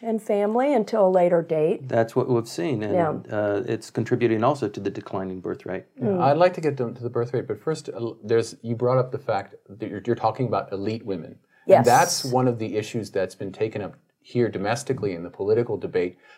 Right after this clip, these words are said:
Speaker 3: that the womenomics m-, story, the middlemonomics model, is all about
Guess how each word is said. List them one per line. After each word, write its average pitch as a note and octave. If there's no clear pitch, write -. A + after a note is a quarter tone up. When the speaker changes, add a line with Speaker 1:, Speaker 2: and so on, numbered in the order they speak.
Speaker 3:
that G#2+
the A2
womenomics B2
m-, G2+
story, A#2+
the G#2+
middlemonomics G#2
model, G#2
is C3
all B2+
about G#2